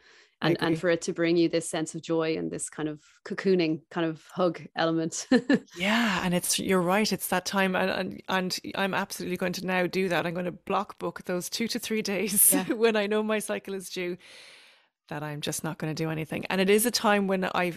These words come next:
Speaker 1: I feel like I do need to kinda get into my cave and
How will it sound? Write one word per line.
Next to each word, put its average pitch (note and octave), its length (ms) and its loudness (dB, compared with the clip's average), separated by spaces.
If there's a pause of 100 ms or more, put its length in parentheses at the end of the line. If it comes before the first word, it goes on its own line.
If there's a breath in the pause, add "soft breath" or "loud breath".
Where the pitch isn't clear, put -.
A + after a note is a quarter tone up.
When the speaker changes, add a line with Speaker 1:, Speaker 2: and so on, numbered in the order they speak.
Speaker 1:
I F3 120 -2
feel F3+ 300 -2
like E3+ 260 -2 (280 loud breath)
I F3+ 100 -4
do G3+ 320 4
need F#3+ 220 2
to F3+ 160 -4
kinda E3 400 -6 (380 loud breath)
get F#3+ 140 2
into F#3 220 0
my F3 140 0
cave E3 580 -4 (400 loud breath)
and E3+ 380 -4